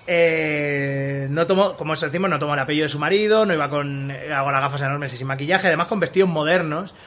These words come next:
muy hippios, muy post-hippies, ¿sabes? Este rollito así con los flecos y tal. Y bueno, cuando se presentaba en la reelección, eh, ya le dijeron, Chata,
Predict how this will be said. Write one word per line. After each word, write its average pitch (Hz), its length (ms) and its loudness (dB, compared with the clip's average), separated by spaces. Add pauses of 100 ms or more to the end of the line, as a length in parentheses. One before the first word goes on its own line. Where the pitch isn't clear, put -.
(120)
muy 220 240 6
hippios, 202 580 4
muy 226 180 2
post-hippies, 170 920 -2
¿sabes? 170 200 0
Este 160 160 -4
rollito 156 280 -4
así 147 120 -8
con 156 120 -2
los 139 160 -4
flecos 190 440 -2
y 147 60 -10
tal. 175 260 -4 (880)
Y 202 80 0
bueno, 202 180 4
cuando 165 180 0
se 156 100 0
presentaba 156 360 0
en 196 60 2
la 165 80 4
reelección, 170 720 -2 (160)
eh, 139 720 -6 (200)
ya 160 240 2
le 165 80 0
dijeron, 127 380 -4
Chata, 123 380 -12